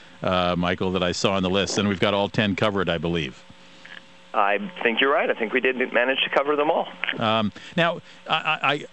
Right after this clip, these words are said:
Speaker 1: I, I guess implicit in making this list is that y-, you encourage folks who are thinking about countries to visit to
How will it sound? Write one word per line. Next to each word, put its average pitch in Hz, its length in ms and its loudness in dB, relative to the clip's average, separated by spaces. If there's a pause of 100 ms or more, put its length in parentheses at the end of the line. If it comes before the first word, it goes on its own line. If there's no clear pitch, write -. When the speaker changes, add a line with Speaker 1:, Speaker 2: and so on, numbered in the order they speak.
(140)
Speaker 1:
I, 135 100 2
I 135 60 2
guess 196 260 0
implicit 151 600 0
in 110 180 2
making 120 340 2
this 107 240 0
list 233 320 0
is 101 520 0
that 101 280 2
y-, 107 380 -6
you 123 260 2
encourage 127 540 0
folks 120 280 0
who 120 80 -2
are 110 80 2
thinking 127 320 0
about 107 260 2
countries 113 400 0
to 113 60 2
visit 135 360 0 (480)
to 127 580 2